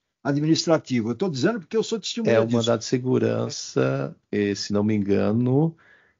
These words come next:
Speaker 2: é, o desembargador Nil-, é, desembargador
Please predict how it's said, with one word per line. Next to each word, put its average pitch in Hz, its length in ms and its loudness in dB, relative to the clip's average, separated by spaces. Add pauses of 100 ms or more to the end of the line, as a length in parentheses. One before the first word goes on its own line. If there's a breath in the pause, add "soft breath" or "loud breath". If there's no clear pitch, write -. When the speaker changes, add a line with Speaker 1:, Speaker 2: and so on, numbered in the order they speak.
(100)
Speaker 2:
é, 98 1080 0
o 120 60 -16
desembargador 104 500 2
Nil-, 101 460 2 (140)
é, 98 340 0
desembargador 101 800 2